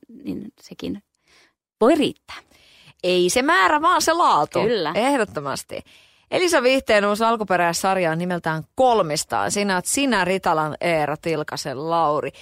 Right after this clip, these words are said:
Speaker 2: Siinä sä näyttelet tämmöistä niinku kolmenkympin kriisissä, ö, olevaa, olevaa Vilmaa, jolla sitten niinku siinä on,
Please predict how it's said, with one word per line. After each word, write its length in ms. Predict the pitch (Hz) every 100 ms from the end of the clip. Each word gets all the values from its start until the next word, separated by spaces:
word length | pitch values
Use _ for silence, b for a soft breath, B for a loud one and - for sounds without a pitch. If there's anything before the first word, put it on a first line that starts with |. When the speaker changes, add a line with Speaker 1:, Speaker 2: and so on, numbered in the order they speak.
| B
Speaker 2:
Siinä 280 | - 403 403
sä 80 | 320
näyttelet 380 | 339 339 233
tämmöistä 280 | - 226 -
niinku 140 | 226 220
kolmenkympin 640 | 269 277 233 180 165 170
kriisissä, 540 | 208 202 170 165 151
ö, 800 | - - - _ - 156 82 92
olevaa, 480 | 85 185 180 170 170
olevaa 440 | 196 208 185 165 175
Vilmaa, 400 | 226 208 170 123
jolla 160 | 117
sitten 280 | 165 175 165
niinku 160 | 156 175
siinä 240 | 180
on, 60 | 175